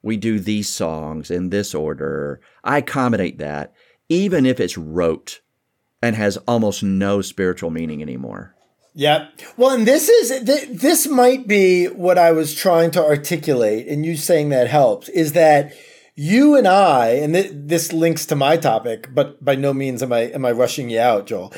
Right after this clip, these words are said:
Speaker 2: Um, you and I are in places that existed before us.
Speaker 1: Yes.
Speaker 2: So to some extent, it's only fair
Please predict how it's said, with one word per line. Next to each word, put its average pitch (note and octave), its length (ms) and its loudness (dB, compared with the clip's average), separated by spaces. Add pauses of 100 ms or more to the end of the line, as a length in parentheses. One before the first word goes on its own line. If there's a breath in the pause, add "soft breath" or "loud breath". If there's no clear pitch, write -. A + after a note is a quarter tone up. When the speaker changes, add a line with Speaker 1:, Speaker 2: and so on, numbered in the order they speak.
(300 loud breath)
Speaker 2:
Um, D3 240 0 (140)
you A3+ 280 2
and A3 120 4
I D#3+ 480 4 (100)
are D#3+ 160 4
in D#3 260 -4 (200)
places F#3 460 0
that D3 120 2
existed D3 560 -2
before C3 380 0
us. - 480 -16
Speaker 1:
Yes. F#2+ 480 -6 (120)
Speaker 2:
So G#3 300 2
to F#3+ 160 -4
some B3+ 300 2
extent, F3+ 720 2
it's D#3+ 260 0
only G#3+ 480 4
fair C3 920 2